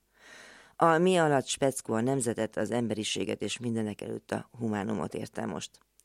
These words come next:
Aztán mindig lesznek jobb dolgok is. Hosszú évek óta útlevél nélkül szaladgálok egyik országból a másikba, és volt egy kegyelmi pillanat, amikor az is eszembe jutott,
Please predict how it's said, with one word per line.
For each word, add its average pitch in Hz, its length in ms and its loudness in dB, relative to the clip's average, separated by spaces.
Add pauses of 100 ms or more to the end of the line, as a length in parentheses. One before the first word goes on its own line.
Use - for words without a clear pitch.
(540)
Aztán 170 360 2
mindig 151 280 2
lesznek 110 340 -4
jobb 120 180 2
dolgok 117 340 0
is. 127 180 -2 (320)
Hosszú 151 340 2
évek 120 320 2
óta 135 260 2
útlevél 117 480 0
nélkül 117 380 0
szaladgálok 110 680 -2
egyik 113 280 -6
országból 110 480 -2
a 107 80 0
másikba, 110 580 -4 (360)
és 147 180 -2
volt 165 280 2
egy 117 140 2
kegyelmi 131 440 0
pillanat, 104 460 -2
amikor 104 300 -2
az 123 140 0
is 123 140 -2
eszembe 107 380 -2
jutott, - 400 -4